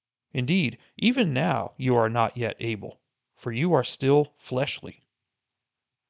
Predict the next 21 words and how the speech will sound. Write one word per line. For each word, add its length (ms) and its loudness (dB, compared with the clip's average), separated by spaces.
For 160 0
since 380 2
there 220 4
is 160 0
jealousy 720 0
and 120 -6
strife 420 -2
among 280 0
you, 240 -4
are 160 4
you 160 0
not 300 0
fleshly? 580 -2
And 100 -2
are 140 4
you 100 4
not 240 2
walking 560 0
like 220 -6
mere 320 -2
men? 400 -6